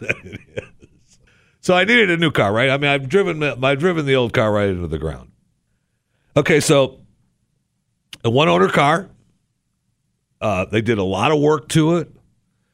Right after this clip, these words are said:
Um, uh, you know, it, it was used. We found it. We found, my wife found it, uh, on, on one of the banks that we deal with on their site. It was, it was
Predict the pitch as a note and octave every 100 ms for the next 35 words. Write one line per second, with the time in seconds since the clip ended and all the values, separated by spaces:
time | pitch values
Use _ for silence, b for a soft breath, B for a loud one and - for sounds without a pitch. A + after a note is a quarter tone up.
0 | _ _ A2+ G#2 F#2+ F2 D#2+ D#2+ _ -
1 | A#2 - A2 A#2 - G#2+ E2+ F2+ D#2 G2+
2 | C3 D3 D3+ G#2 F2+ - A2 B2+ C3+ C#3
3 | - - - A#2 G#2+ G2+ G#2 A#2+ - -
4 | - A#2+ B2+ C3 - G2+ F2 E2 D#2+ D2+
5 | E2+ E2+ E2+ F2 G2+ G2 F#2+ - _ _
6 | _ _ _ _ _ _ _ _ - G#2+
7 | A2+ A2 - - G#2 A2+ G#2+ A2+ A2+ G#2+
8 | G2 G#2 A2 A2+ - A2+ A2+ A#2 - _
9 | _ _ E2+ F2 D2 - G2 F#2